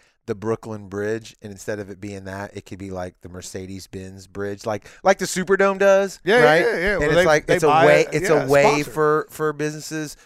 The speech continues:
Speaker 1: to, or the city to make money from businesses, right? And every time on the evening news, when they say traffic's jammed up on the Mercedes-Benz Bridge, it's the same situation, but just on a, you know,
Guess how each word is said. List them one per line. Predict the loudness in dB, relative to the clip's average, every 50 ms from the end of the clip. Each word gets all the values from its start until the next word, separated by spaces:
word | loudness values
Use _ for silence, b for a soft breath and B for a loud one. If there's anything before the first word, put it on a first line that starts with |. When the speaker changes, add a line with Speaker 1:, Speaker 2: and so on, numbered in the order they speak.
| b b _ -4
Speaker 1:
to, | -2 -2 -2 -2 -6 -4
or | -2 -2 0 0
the | -2
city | -6 -2 0 0 0 0 -2 -6
to | -8 -8 -6 -4
make | -4 -4 -4
money | -4 -6 -6 -6 -6
from | -8 -10 -8 -6
businesses, | -6 -6 -6 -8 -14 -14 -16 -10 -6
right? | -4 -4 -4 B B B B
And | -4 -2 -2
every | -2 -2
time | -2 -4 -4 -4 -4
on | -6 -8
the | -10 -8 -8
evening | -8 -8 -8 -8 -8 -6
news, | -6 -4 -4 -4 -6 -8 -10 -12 -16 b b b b
when | -14 -14 -10 -8
they | -8 -6
say | -6 -8 -6
traffic's | 0 0 0 0 0 -2 -8 -8 -8
jammed | -8 -6 -6 -4 -2 -2
up | -2 -2 -6
on | -12
the | -10 -12
Mercedes-Benz | -12 -6 -6 -6 -6 -8 -10 -10 -12 -12 -10 -10
Bridge, | -8 -8 -8 -8 -12 B B B B
it's | B -12
the | -4
same | -2 0 0 0
situation, | -2 -8 -10 -6 -4 -2 -2 -2 -4 -10 -16
but | -14 -14
just | -14 -12 -12
on | -12 -12
a, | -12 -16 _
you | -14 -12
know, | -12